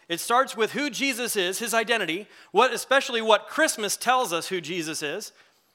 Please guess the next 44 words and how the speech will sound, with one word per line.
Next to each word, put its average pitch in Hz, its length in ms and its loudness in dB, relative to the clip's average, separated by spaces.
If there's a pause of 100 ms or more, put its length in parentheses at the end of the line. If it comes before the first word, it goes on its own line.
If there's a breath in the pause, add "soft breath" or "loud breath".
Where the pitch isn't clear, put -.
(200)
And 160 100 -6
then 233 80 2
it 247 80 -2
tells 233 280 -2
us 214 160 -6
his 190 180 -6
mission, 185 360 -6
and 160 100 -6
then 165 80 -6
it 175 100 -12
tells 165 260 -4
us 151 200 -8 (220 loud breath)
how 170 120 -2
the 165 100 -6
church 165 280 -8
ought 151 200 -2
to 143 60 -14
behave 147 560 -10 (320 soft breath)
to 151 120 -14
achieve 151 340 -8
that 143 180 -2
mission. 143 340 -10
So 175 220 -6
in 175 60 -6
Philippians 233 500 -4
chapter 214 340 -2
two, 180 240 -6
it 175 80 -6
starts 202 360 -2 (240 loud breath)
in 240 160 -2
verse 233 200 -2
five, 233 320 4
it 180 80 -8
says, 175 240 -4
"You 226 80 -6
must 226 200 -6
have 202 220 0
the 165 60 -10
same 208 400 -4
attitude 160 560 -4
that 160 120 -12
Christ 160 300 -4
Jesus 147 360 -8
had." 131 220 -2